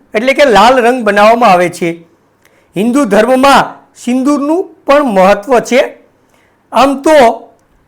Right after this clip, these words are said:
સિંદૂરીના ઝાડવા આપણે ત્યાં ખૂબ ઓછા પ્રમાણમાં જોવા મળે છે. તેમ છતાં જંગલ વિસ્તારમાં, નર્સરીઓમાં, બાગ બગીચાઓમાં તે જોવા મળી જાય ખરા.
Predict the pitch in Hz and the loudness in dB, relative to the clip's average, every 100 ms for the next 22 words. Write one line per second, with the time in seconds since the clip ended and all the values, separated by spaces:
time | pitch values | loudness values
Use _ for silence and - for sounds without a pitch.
0 | _ _ - 269 269 311 294 302 294 208 | _ _ -4 -2 0 0 0 2 2 2
1 | 214 277 254 240 262 - - 220 247 285 | 2 4 4 2 0 -10 -4 -2 0 -4
2 | 277 285 285 - 277 277 214 214 277 - | -2 -2 -2 -4 -6 -2 -2 0 -2 0
3 | 247 262 269 240 190 233 208 208 180 - | -2 -2 -2 -4 0 0 0 -2 -2 -2
4 | 262 - - _ _ _ _ _ _ _ | -2 -2 -16 _ _ _ _ _ _ _
5 | _ _ - 320 330 320 349 247 147 - | _ _ -2 -2 0 0 2 2 0 -8
6 | _ 170 196 262 269 269 - - 285 277 | _ -4 -2 0 0 -2 -2 0 2 2
7 | 277 277 - _ - 175 214 214 262 269 | 0 -2 -8 _ -8 -4 -2 0 -2 0
8 | 269 262 262 269 - _ - 185 240 220 | 2 2 2 0 -8 _ -4 0 0 0
9 | 233 240 269 262 262 262 262 269 - _ | -2 0 2 2 4 2 2 -4 -18 _
10 | 247 196 202 254 214 202 233 269 269 254 | -4 -2 0 2 2 -2 0 0 0 0
11 | 190 143 | 0 -2